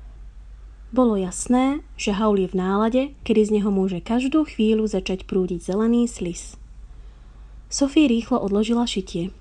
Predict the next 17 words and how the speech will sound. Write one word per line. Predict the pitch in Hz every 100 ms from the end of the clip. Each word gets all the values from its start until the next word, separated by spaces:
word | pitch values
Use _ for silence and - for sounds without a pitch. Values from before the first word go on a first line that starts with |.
| - - - - - - - - - - - - - 233
„Urobím | 247 262 269 262
pár | 254 247
hrianiek | 214 254 254 226
s | -
roztopeným | 233 - 254 262 262
maslom,“ | 262 262 - 190 196 208 - - - - - - - -
povedala. | 202 190 185 175 190 - - - - - - - - -
„To | 214
je |
všetko, | 190 262 269 330
čo | -
dokážeš | 226 226 269 254 233 -
urobiť | 214 208 214 - -
tvárou | 220 254 269 254
v | -
tvár | 220 220 214
tragédii?“ | 196 196 247 285 339 311 294 -